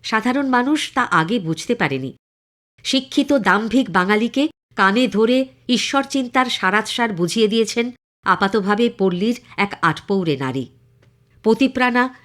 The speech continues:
সংস্কার কর্মে ব্যস্ত, আশ্রিত বৎসল, কিন্তু একই সঙ্গে মোহমুক্ত, নির্বিকার, আত্মস্থ। তাঁর জীবন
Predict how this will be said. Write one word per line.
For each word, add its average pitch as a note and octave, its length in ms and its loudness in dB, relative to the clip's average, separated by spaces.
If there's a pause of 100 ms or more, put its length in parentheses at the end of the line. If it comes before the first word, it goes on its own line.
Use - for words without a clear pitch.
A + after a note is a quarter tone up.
সংস্কার A3+ 540 0
কর্মে A#3+ 340 2
ব্যস্ত, A3 480 -2 (300)
আশ্রিত F#3 440 0
বৎসল, F#3 520 -2 (300)
কিন্তু C#4 180 2
একই C#4 320 2
সঙ্গে C#4 440 2 (240)
মোহমুক্ত, B3+ 720 2 (180)
নির্বিকার, G#3 580 0 (240)
আত্মস্থ। D3 560 -8 (760)
তাঁর E3+ 180 2
জীবন F#3+ 440 0